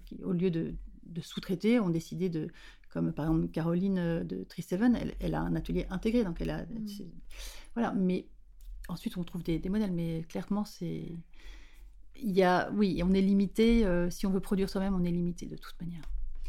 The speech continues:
Speaker 2: Et ça, tu le savais dès le début, enfin, dès que tu commences, ou alors ça s'est vraiment imposé à toi,
Speaker 1: Ah, mais
Speaker 2: euh ?
Speaker 1: pas du tout. J'ai fait, moi, j'avais fait un calcul très bête. Je m'étais dit, OK, donc je peux produire, je sais plus, on va dire dix assiettes par jour. Donc, euh, dix assiettes par jour, ça m'en fait, euh, dix fois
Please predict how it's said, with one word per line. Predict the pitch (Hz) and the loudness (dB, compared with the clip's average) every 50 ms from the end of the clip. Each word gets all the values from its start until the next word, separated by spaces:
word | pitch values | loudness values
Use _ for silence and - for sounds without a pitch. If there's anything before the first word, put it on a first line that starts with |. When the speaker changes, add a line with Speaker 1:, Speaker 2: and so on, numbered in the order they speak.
| - - | -2 -2
Speaker 2:
Et | - 233 | -2 -2
ça, | 262 294 285 | -2 -2 -4
tu | - 254 | -4 -6
le | 220 | -8
savais | - 226 208 202 190 | -6 -6 -6 -6 -6
dès | 180 202 | -6 -6
le | 202 208 | -8 -6
début, | 214 214 202 214 240 254 - - | -8 -8 -8 -8 -10 -10 -12 -12
enfin, | - 202 202 | -10 -8 -6
dès | 208 220 | -6 -6
que | - | -8
tu | - 220 | -10 -12
commences, | - 220 214 220 247 262 - - | -10 -8 -6 -4 -4 -6 -6 -8
ou | 214 | -8
alors | 202 202 202 202 | -6 -6 -6 -8
ça | - 202 | -8 -12
s'est | 190 - 202 | -12 -12 -12
vraiment | 175 180 180 180 185 185 | -10 -8 -8 -6 -6 -8
imposé | 180 175 - 185 175 175 175 | -8 -8 -8 -10 -8 -8 -8
à | 170 | -10
toi, | 170 - - - - - - | -10 -12 -12 -14 -12 0 4
Speaker 1:
Ah, | 233 | 4
mais | 214 208 202 | 6 6 6
Speaker 2:
euh ? | |
Speaker 1:
pas | - 190 | 4 4
du | 190 196 202 | 4 4 0
tout. | - - 294 359 427 - - - | 2 4 4 4 4 2 0 0
J'ai | 185 208 | -2 -2
fait, | 190 - 208 190 185 | -2 0 0 0 2
moi, | 190 196 196 | 2 2 2
j'avais | 185 180 | 0 0
fait | 170 208 | 0 0
un | 180 | -2
calcul | 180 - 175 175 - - 170 | 0 -2 -2 -4 -4 -10 -14
très | - - 254 214 | -4 -4 -2 0
bête. | 185 180 202 - - - - - - | 0 0 -2 -4 -6 -8 -8 -6 -6
Je | - 190 180 | -4 0 2
m'étais | 175 170 170 185 | 2 2 2 0
dit, | 175 190 220 240 | -2 2 2 2
OK, | 220 190 - 170 170 | 2 0 0 -2 0
donc | 165 165 175 | 0 0 -2
je | - | -2
peux | - 185 | -2 -6
produire, | 185 - - 190 - - - 226 240 254 262 247 208 180 175 | -4 0 4 4 6 6 6 6 8 8 8 6 4 2 0
je | - - | 0 -4
sais | |
plus, | - - - - 180 190 | -6 -6 -6 -6 -4 -2
on | |
va | 185 170 143 | -2 -2 -2
dire | 160 170 185 175 151 | -2 -2 -2 -2 0
dix | 160 170 196 185 202 | 0 0 2 2 2
assiettes | 185 - - 180 - | 0 0 -2 -4 -2
par | - 160 156 160 | -2 -2 -2 -2
jour. | - 170 185 214 247 269 269 240 233 - - 180 | -2 0 2 4 4 6 6 4 2 0 -4 -4
Donc, | 170 180 180 170 - - | -2 -2 -2 -2 -2 -4
euh, | 175 160 | -2 -2
dix | 185 180 180 | 0 -2 -2
assiettes | 170 - 165 165 | -2 -4 -4 0
par | - 147 151 | 2 2 2
jour, | 160 175 190 220 247 - | 2 2 0 0 -2 -2
ça | - 190 | -2 0
m'en | 165 160 | 0 0
fait, | 165 - - 175 180 185 190 185 | -2 -2 -2 -2 0 0 0 0
euh, | 170 160 160 165 170 170 175 190 196 - - - - - - - - - | 0 0 -2 -2 -4 -4 -6 -8 -10 -12 -14 -14 -14 -14 -14 -14 -14 -10
dix | - 170 170 180 190 190 | -6 -4 -4 -2 -2 -4
fois | 185 - - - - 175 170 170 175 170 170 | -4 -6 -12 -8 -2 0 2 4 4 2 2